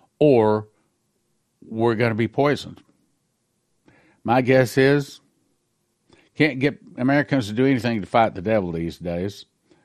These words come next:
Can't get them to accept Jesus. Can't, so pr-, it, probably not. Let's go on. Here's the scripture. "Now the speak-, the Spirit speak-, now the Spirit speaketh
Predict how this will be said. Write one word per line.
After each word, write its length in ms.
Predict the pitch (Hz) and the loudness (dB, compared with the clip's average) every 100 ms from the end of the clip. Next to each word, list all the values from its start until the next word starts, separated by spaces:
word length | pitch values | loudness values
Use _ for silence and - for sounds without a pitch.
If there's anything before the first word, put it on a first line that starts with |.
| - | -4
Can't 220 | 135 135 | -4 0
get 180 | 135 - | -2 0
them 160 | 131 | -2
to 80 | 120 | 0
accept 360 | 117 - 127 110 | -4 -2 -4 -2
Jesus. 480 | 110 127 123 135 - | -2 0 0 -4 -4
Can't, 420 | 127 98 110 107 | -8 -6 -14 -8
so 180 | 110 92 | -8 -8
pr-, 220 | - 185 | -4 -4
it, 240 | 170 131 | -2 0
probably 420 | 160 156 139 113 | 4 4 4 -2
not. 220 | 95 80 - | -4 -6 -10
Let's 180 | 98 107 | -10 -8
go 160 | - 90 | -8 -10
on. 220 | 76 78 _ _ _ _ _ _ _ _ _ _ _ | -10 -20 _ _ _ _ _ _ _ _ _ _ _
Here's 380 | - 180 214 - | 4 6 6 4
the 80 | 143 | -4
scripture. 500 | - 139 - - - _ _ _ _ _ _ _ _ _ - _ _ _ | 0 -2 -2 -16 -18 _ _ _ _ _ _ _ _ _ -20 _ _ _
"Now 160 | 151 151 | -2 0
the 100 | 156 | 0
speak-, 360 | - 262 262 165 | -2 0 0 -2
the 120 | 151 | -6
Spirit 440 | - 262 220 165 | -4 -2 0 -2
speak-, 420 | - - 175 - - - _ 139 | -2 0 0 -2 -10 -20 _ -2
now 160 | 156 | -2
the 80 | 147 | -2
Spirit 500 | - - 214 160 - | -4 0 2 2 -6
speaketh 460 | - 190 - 139 | -4 -2 0 -4